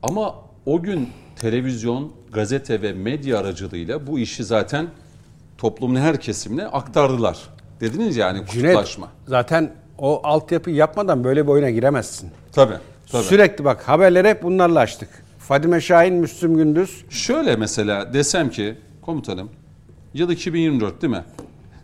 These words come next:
Speaker 1: Yıl iki bin yirmi dört diyorum. Bir gazeteci çıksa ya da ben, ben diyelim.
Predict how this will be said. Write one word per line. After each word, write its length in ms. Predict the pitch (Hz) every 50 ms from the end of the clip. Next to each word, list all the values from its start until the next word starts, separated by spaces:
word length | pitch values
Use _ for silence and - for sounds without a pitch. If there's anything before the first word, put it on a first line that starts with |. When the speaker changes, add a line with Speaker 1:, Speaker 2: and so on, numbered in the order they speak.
| - - - - - - - - - -
Speaker 1:
Yıl 180 | 113 120 135 151
iki 200 | 147 - 143 143
bin 60 | 143
yirmi 180 | 143 139 139
dört 200 | 135 120 110 -
diyorum. 280 | - 95 - 107 117 - - - _ - - - - - - - - -
Bir 80 | 294 220
gazeteci 440 | 220 185 151 147 143 135 117 104 92
çıksa 460 | - 101 87 - - 117 123 151 170 - - - - - - - - - - - - -
ya 120 | 196 233
da 120 | 262 233 254
ben, 220 | 262 262 240 - - - - - - -
ben 220 | 269 240 160 120
diyelim. 220 | 101 98 85 -